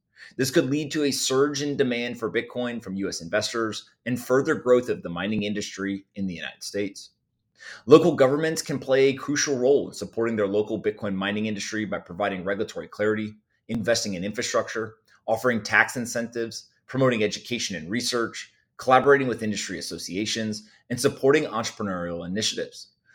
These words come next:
This support can foster economic growth,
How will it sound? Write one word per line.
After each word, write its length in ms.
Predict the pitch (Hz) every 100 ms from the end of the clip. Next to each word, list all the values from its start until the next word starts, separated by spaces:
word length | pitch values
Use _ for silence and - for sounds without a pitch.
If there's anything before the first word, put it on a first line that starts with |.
| - -
This 160 | 139 139
support 440 | 175 - 151 147
can 120 | 139
foster 480 | 123 110 113 - 82
economic 400 | - 101 85 -
growth, 360 | 107 117 123